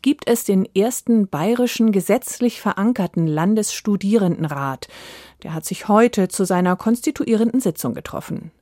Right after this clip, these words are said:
Eine, die sowohl im alten als auch jetzt dann im neuen Gremium sitzt, ist Annabel Wolter. Ich habe sie vor der Sendung getroffen und die Frage ist natürlich, was kann ein Landesstudierendenrat, was die bisherige Interessenvertretung nicht konnte?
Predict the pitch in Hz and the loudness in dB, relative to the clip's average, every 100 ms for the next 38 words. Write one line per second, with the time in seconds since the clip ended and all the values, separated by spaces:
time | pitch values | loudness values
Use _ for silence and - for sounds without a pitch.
0 | - 170 175 214 277 330 285 180 160 170 | -6 0 2 4 2 -2 -4 -2 -2 -2
1 | 156 165 165 170 156 165 220 277 311 302 | -2 0 0 -2 0 2 2 2 4 2
2 | - 180 196 202 - 202 - 196 - - | 0 0 0 0 -2 -4 -2 -4 -2 -4
3 | 175 165 156 185 277 196 160 165 185 202 | -2 0 0 2 2 2 0 0 2 2
4 | 220 233 - - - - - 277 - - | 2 0 -4 -16 -20 -20 -6 -6 -4 -2
5 | 208 214 190 175 208 202 147 - - - | 0 2 2 4 2 2 -4 -8 -20 -20
6 | - _ - - 165 185 190 185 180 165 | -20 _ -12 -8 -2 2 2 2 2 0
7 | 156 - 151 - 262 254 185 185 175 170 | -2 -6 -6 0 0 0 -2 -2 -4 -4
8 | 135 180 180 - 175 208 196 202 - - | -4 -2 -2 -2 -2 2 4 2 0 -20
9 | - - _ 175 180 247 - 226 220 - | -20 -20 _ -2 -2 -2 -2 0 0 0
10 | 180 170 160 226 254 - - 170 190 277 | 2 2 2 2 2 0 -2 0 2 2
11 | 226 - 156 143 208 - - - - 185 | 2 0 -2 0 0 -2 -14 -20 -10 -6
12 | 175 180 170 - 202 233 220 202 196 - | -2 -2 -2 0 4 4 4 0 0 -2
13 | 196 - 196 190 196 175 175 294 - - | -2 0 -2 -2 0 0 2 0 -2 -4
14 | 151 143 - | -2 -4 -10